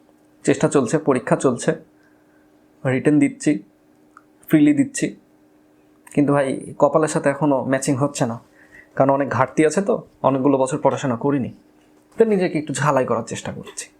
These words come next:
তো আপনারা যারা আছেন, যাদের বয়স আছে, যারা স্টুডেন্ট আছেন, হাতে সময় আছে, তারা প্রত্যেকটা কাজের পাশাপাশি একটু ট্রাই করেন, সিকিউর লাইফ দরকার আছে।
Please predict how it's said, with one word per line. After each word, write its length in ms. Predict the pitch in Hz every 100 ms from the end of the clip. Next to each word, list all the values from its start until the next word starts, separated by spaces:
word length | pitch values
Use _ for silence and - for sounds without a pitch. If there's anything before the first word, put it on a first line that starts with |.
| _ _ - - - 151 135 117 - _ _ _ _ _ - - - - - -
তো 60 |
আপনারা 260 | 165 185 180
যারা 220 | 190 185
আছেন, 360 | 175 160 196 220
যাদের 240 | 139 135
বয়স 300 | 127 123 147
আছে, 200 | 151 - - _ _ _ _ - - _ -
যারা 260 | 131 127 123
স্টুডেন্ট 360 | - 135 135 135
আছেন, 280 | 151 170 180 - _ _ _ _ _ 135
হাতে 220 | 123 135
সময় 340 | 147 127 143
আছে, 220 | 139 180 185 _ _ _ _ _ _ _ _ _ _
তারা 140 | - 170
প্রত্যেকটা 500 | - 196 220 208 220
কাজের 260 | 170 170
পাশাপাশি 500 | 170 165 175 170 -
একটু 220 | - - 165
ট্রাই 260 | 156 135
করেন, 320 | - - - - _ _ _ _ _ _ _ _ _ _ _ _ _ _ _ _ _
সিকিউর 420 | - 190 220 196
লাইফ 260 | 143 57 -
দরকার 260 | - -
আছে। 180 | 50 -